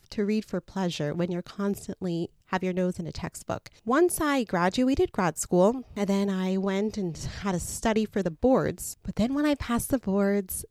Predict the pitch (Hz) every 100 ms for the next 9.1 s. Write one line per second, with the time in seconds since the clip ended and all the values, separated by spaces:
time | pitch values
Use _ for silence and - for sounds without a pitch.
0 | _ 196 226 233 - 170 233 185 143 -
1 | - 226 294 226 220 233 - - 220 202
2 | - - 208 - - 233 247 240 240 -
3 | 214 - - 214 202 202 - _ - 190
4 | 190 170 143 - - 208 - 196 - 175
5 | - _ 226 220 - 233 220 226 226 214
6 | 180 165 170 - - - 185 202 190 _
7 | - 208 269 277 220 240 240 220 - 160
8 | 160 175 240 269 262 254 247 247 - 170
9 | 165